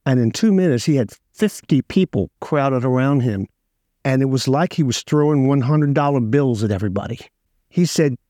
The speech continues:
"You can add a fee to each reservation. You can charge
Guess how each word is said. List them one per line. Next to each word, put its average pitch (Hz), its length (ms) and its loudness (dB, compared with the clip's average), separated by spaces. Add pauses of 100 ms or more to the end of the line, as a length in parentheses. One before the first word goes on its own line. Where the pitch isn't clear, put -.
(160)
"You 165 340 0
can 226 220 0
add 143 220 0
a 135 40 -2
fee 185 680 0
to 185 200 0 (120)
each 214 320 0
reservation. 151 800 -2 (500)
You 226 220 2
can 175 100 0
charge 147 420 -2